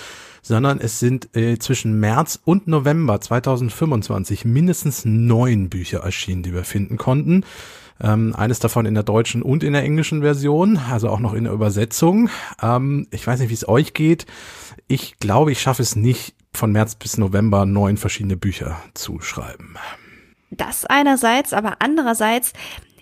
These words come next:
Speaker 2: ich glaube, die Palette, die da entstanden ist, die ist ja auch sehr breit thematisch gefächert. Hättest du
Speaker 1: Ja.
Speaker 2: da vielleicht ein paar Beispiele? Insbesondere mich interessiert dein Favorit.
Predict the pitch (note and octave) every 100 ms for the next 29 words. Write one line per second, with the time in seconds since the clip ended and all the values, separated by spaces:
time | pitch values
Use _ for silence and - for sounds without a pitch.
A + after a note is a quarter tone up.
0 | - A3 G3 A#3+ D4+ A#3+ A3 G#3 F#3+ C4+
1 | - G#3 F3 - - - - _ G#3+ G#3+
2 | F#3+ F#3+ - G3 F3 F3 - G3+ - F3+
3 | - - G3 F#3 F3 E3+ E3+ F#3 E3+ D#3+
4 | - - - E3+ F#3+ F#3+ G3+ G3 E4 -
5 | B3+ A#3+ - A#3+ A#3+ - - - - -
6 | - G#3+ G#3 - F3 E3+ - F3+ F3 A3
7 | A#3 A#3 A3 A3 A3+ A3 G#3+ G3+ G#3 -
8 | A3 G3+ - G3+ F#3 G3+ - -